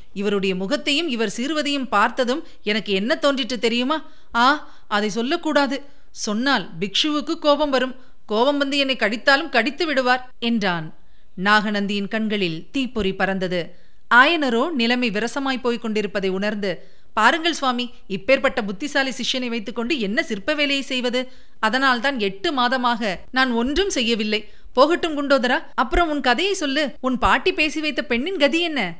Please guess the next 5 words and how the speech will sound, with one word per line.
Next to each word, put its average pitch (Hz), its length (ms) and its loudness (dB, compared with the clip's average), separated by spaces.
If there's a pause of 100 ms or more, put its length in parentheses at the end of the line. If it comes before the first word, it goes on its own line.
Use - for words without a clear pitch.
(180)
என்றார். 190 580 -2 (100)
"குருவே, 294 380 2 (200)
பாட்டியிடம் 277 540 2
கண்டிப்பாய் 320 540 0
சொல்லிவிட்டேன். 247 520 -4